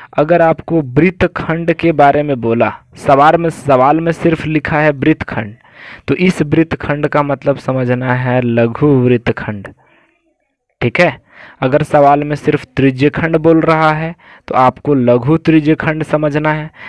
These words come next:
सवाल में सिर्फ वृत्तखंड बोला है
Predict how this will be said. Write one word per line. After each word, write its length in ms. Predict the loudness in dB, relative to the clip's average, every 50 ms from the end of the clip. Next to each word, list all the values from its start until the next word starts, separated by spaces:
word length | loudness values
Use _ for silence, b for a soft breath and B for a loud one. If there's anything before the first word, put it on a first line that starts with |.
| B B
सवाल 420 | -4 0 2 4 4 4 4 4 2
में 120 | 0 -4 -6
सिर्फ 320 | -4 -2 -4 -2 -2 -2
वृत्तखंड 640 | -4 -2 2 2 2 2 2 -2 -2 -2 -4 -2 0 2
बोला 300 | 2 4 2 2 2 0
है 240 | -2 -4 -8 -12